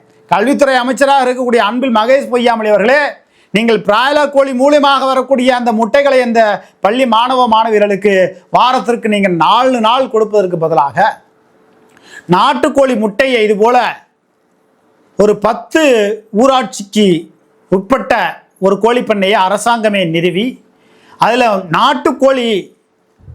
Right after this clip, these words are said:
அந்த நாட்டுக்கோழிகளை உருவாக்கி அதன் மூலியமாக கிடைக்கக்கூடிய முட்டைகளை வாரத்திற்கு நீங்கள் இரண்டு முட்டை, திங்கட்கிழமை ஒரு முட்டை, வெள்ளிக்கிழமை ஒரு முட்டை,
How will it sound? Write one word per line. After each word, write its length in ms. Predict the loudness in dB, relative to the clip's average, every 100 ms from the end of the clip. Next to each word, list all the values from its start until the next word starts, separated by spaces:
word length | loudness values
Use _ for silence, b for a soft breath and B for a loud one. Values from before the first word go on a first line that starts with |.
| -20 _ _ _ _ _ -4
அந்த 180 | -2 0
நாட்டுக்கோழிகளை 760 | 0 0 -2 0 2 2 0 0
உருவாக்கி 420 | 2 0 0 0
அதன் 280 | 0 0 2
மூலியமாக 440 | 2 2 0 0
கிடைக்கக்கூடிய 480 | -2 -4 -2 -2 -2
முட்டைகளை 440 | -2 -2 0 -2 -4 -12 b b b -2
வாரத்திற்கு 680 | 2 4 2 0 0 -4 -2
நீங்கள் 240 | 0 0 0
இரண்டு 300 | 0 0 -2
முட்டை, 260 | -2 0 -2 -2
திங்கட்கிழமை 520 | 0 0 0 0 2
ஒரு 120 | 2 0
முட்டை, 240 | -2 -2
வெள்ளிக்கிழமை 420 | 0 -2 -2 -2 -2
ஒரு 100 | -4
முட்டை, 240 | -8